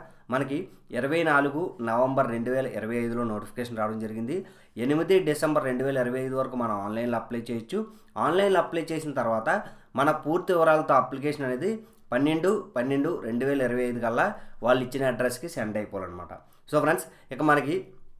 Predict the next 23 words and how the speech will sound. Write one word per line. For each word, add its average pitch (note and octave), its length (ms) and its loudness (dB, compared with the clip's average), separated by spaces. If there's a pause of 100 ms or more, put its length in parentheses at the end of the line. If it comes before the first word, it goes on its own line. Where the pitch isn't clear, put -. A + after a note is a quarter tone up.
(540)
ఈ - 100 -4
అప్లికేషన్ D#3 440 2
అనేది C#3 220 2 (140)
అప్రెంటిస్‌షిప్ C#3+ 560 -2
పోర్టల్ B2 320 2
ద్వారా A#2 220 4
అప్లై A#2 280 -6
చేయాల్సి A2+ 360 -2
ఉంటుంది. A2+ 300 -4 (400)
వేకెన్సీస్ D3 520 -2
అనేవి C3+ 280 -2 (140)
ఇప్పుడు A#2 260 -6
మనం G#2+ 140 -2 (100)
చూసుకుందాం. A#2+ 400 -4 (380)
So D#3+ 140 6
ఫ్రెండ్స్, E3+ 220 4 (180)
ఫిట్టర్ D3+ 320 4
అనేవి D3 240 0 (100)
డెబ్బై A2+ 260 0
వేకెన్సీస్ B2 380 -4
ఉన్నాయి. E3 180 -2 (320)
ఎలక్ట్రీషియన్ C3+ 600 -2
పది, A#2 200 -2